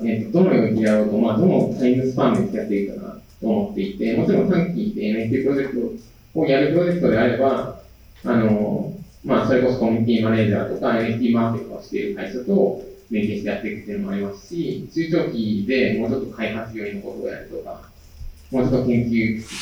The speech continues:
チックなことをやるとかってとこまでスコープに入れて、えー、やっているので、割と、まあ、絞らずにいっていますという感じです。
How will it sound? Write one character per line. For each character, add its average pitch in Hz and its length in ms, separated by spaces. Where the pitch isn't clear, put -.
チ 127 80
ッ - 80
ク 110 80
な 98 120
こ - 80
と 160 80
を - 40
や - 100
る - 100
と - 80
か - 180
っ - 60
て 170 60
と 190 80
こ 202 80
ま 160 100
で 147 100
ス - 100
コ 113 140
ー 113 40
プ 107 80
に 104 80
入 - 160
れ - 40
て、 - 340
え - 280
ー、 - 40
や 101 100
っ - 20
て 120 80
い - 20
る 104 100
の 101 40
で、 101 80
割 135 240
と、 131 480
ま 120 400
あ、 - 80
絞 123 200
ら 120 160
ず 101 80
に 98 80
い - 40
っ - 40
て 104 140
い 98 140
ま - 80
す - 120
と - 60
い - 80
う - 80
感 117 120
じ 117 60
で 98 160
す。 - 60